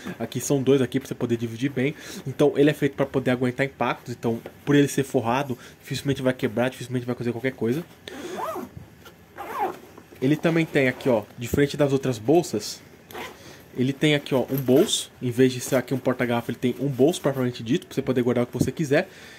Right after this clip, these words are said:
E as garrafas, elas são guardadas aqui, né? Aqui que vocês podem ver, você guarda a garrafa aqui, aqui nesses, nessas alças, e ela fica aqui pendurada, bem bonitona. Então você tem aqui um espaço extra pra você poder guardar o que você quiser.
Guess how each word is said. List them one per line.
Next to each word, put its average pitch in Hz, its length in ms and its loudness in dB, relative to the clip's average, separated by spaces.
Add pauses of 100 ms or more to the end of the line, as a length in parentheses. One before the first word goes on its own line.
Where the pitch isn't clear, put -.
(140)
E 123 140 2
as 143 100 -2
garrafas, 139 680 -2 (320)
elas 123 160 2
são 147 160 0
guardadas 147 380 2
aqui, 165 300 0
né? 143 140 2 (380)
Aqui 120 220 -6
que - 60 -4
vocês 123 160 -2
podem 135 240 0
ver, 156 180 4
você 156 140 2
guarda 127 280 4
a 131 40 4
garrafa 123 360 2
aqui, 196 300 0 (680)
aqui - 220 -4
nesses, 123 460 2
nessas 127 360 0
alças, - 480 0 (140)
e 147 80 4
ela 156 140 4
fica - 180 -2
aqui - 140 -2
pendurada, 175 500 4
bem 143 320 2
bonitona. 165 440 2
Então 151 140 0
você 139 140 -2
tem 139 200 2
aqui 135 180 0
um 139 40 0
espaço 135 440 2
extra 175 180 4
pra - 100 -14
você 135 80 -4
poder 131 200 0
guardar 120 220 2
o - 20 -6
que - 100 -10
você 120 160 -6
quiser. 143 320 2